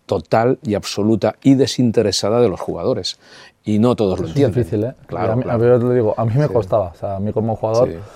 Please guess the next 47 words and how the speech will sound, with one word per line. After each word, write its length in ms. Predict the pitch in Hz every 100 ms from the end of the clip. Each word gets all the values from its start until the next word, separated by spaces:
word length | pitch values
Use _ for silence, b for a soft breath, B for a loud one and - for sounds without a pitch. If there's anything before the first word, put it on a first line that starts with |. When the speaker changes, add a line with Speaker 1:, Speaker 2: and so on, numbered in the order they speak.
| B B
Speaker 2:
es 80 | -
una 140 | 107 101
cosa 240 | 104 110
que, 240 | 107 104 98
que 60 |
me 80 | 95
cuesta, 220 | 95 -
yo 40 | 107
era 80 |
un 60 | 104
poco 180 | 95 101
diésel, 360 | 123 - 120
que 80 | 110
me 100 | 107
costaba 260 | 98 101 113
entrar 160 | 110
al 120 | 110 104
partido 360 | 104 113 113
y 40 | 107
Speaker 1:
Claro. 260 | 117 139
Speaker 2:
tal. 60 | 110 B B - 104
Y 460 | 95 92 92 95
bueno, 300 | 101 101 135
eh, 520 | 117 104 98 101 101 -
lo 100 | 127
que 80 | 123
dices 180 | 127 120
tú, 160 | - 110 -
al 80 | 120
final 160 | 127 127
cuando 220 | 143 123
alguien 300 | 131 135 120
cree, 420 | - 131 131 127
eh, 360 | - 135 110 110
cien 140 | - 117
por 140 | 113
cien 180 | - 117
en 80 | 120
esto 280 | - 120
y 440 | 110 110 110 107 107 - 156
no 440 | 117 123 123 123
Speaker 1:
Sí, 40 | -
sí. 40 |
Speaker 2:
cuestiona 460 | 127 - 107 127 117
los 160 | 110 -
cambios, 340 | 113 107 110
no, 220 | 113 117